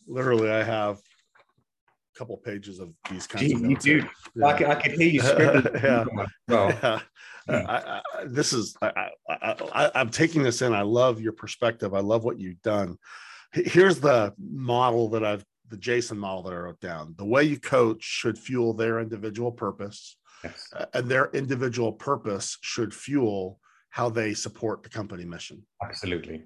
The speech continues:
Speaker 2: Hundred percent.
Speaker 1: What a great model. Your coaching should fuel their purpose, and then
Speaker 2: Yes.
Speaker 1: their purpose should align and fuel the company mission. So that makes us, like, in the world, if we were mechanics, we aren't working on the engine. We're, it's more of an alignment game,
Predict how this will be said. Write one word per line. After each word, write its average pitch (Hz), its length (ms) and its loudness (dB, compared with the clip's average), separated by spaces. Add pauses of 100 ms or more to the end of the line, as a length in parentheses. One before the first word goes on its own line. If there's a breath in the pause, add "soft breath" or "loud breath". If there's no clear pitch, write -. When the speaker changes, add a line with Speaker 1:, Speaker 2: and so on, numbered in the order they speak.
Speaker 2:
Hundred 98 200 -4
percent. 82 440 -10 (300)
Speaker 1:
What 175 180 4
a 226 40 2
great 175 260 4
model. 127 460 0 (320)
Your 151 200 6
coaching 170 540 4
should 123 240 -4
fuel 131 220 -4
their 117 160 0
purpose, 117 760 -4 (120)
and 123 140 -4
then 120 120 -2
Speaker 2:
Yes. 117 140 2
Speaker 1:
their 117 80 -6
purpose 139 420 2
should 120 200 -2
align 120 340 0
and 104 120 -4
fuel 123 300 -4
the 110 80 -6
company 110 320 -6
mission. 107 320 -4 (480 loud breath)
So 147 120 2
that 190 100 6
makes 240 240 2
us, 190 160 4
like, 147 160 2
in 135 100 0
the 135 60 2
world, 139 200 6
if 120 120 -2
we 165 100 8
were 131 80 4
mechanics, 113 640 -4
we 156 140 0
aren't 143 140 0
working 135 240 -4
on 117 120 -2
the 101 140 -4
engine. 113 320 -4
We're, 107 140 -6
it's 127 160 -10
more 170 160 6
of 143 100 2
an 113 60 -2
alignment 101 540 -2
game, 69 200 -16